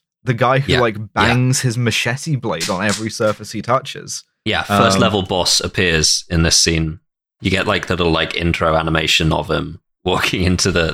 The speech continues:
Speaker 2: like, in the fucking aftermath of the propane tank fridge-based explosion. You see him and his boys, brackets machete, just sort of, like, walking through and just hitting people kind of at random in
Speaker 1: Mm-hmm.
Speaker 2: the sort of mist, and you're supposed to go,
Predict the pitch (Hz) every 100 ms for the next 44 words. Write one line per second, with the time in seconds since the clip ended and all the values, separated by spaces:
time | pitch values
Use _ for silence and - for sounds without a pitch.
0 | 71 85 78 82 87 - 95 - 82 80
1 | _ - - _ _ - 95 - 104 90
2 | 85 82 - - 92 85 87 87 80 78
3 | 80 _ _ - 87 - 87 85 80 90
4 | 80 80 - - - 92 80 - - 85
5 | 78 - - - 82 80 76 76 78 85
6 | - - 80 101 90 90 80 82 90 87
7 | 82 80 80 - _ _ _ - 71 -
8 | 78 - 76 - 85 78 78 - _ _
9 | - 95 - 95 87 87 90 90 - 90
10 | - 92 85 80 80 - 85 82 80 87
11 | - 95 92 _ _ - 82 85 87 -
12 | 82 82 85 87 95 _ _ - 120 85
13 | 80 92 80 87 87 87 82 - 82 78
14 | - 80 - - 78